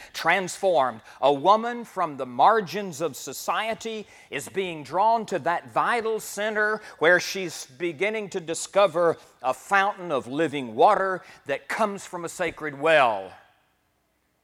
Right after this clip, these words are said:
And then abruptly, Jesus says to her,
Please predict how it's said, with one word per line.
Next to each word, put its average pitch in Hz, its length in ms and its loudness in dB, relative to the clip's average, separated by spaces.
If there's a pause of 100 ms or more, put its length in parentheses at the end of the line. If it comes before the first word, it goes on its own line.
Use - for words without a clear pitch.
(2750)
And 135 140 -12
then 220 220 -6
abruptly, 139 500 -6
Jesus 156 400 -12
says 170 320 -8
to 117 140 -10
her, 110 280 -8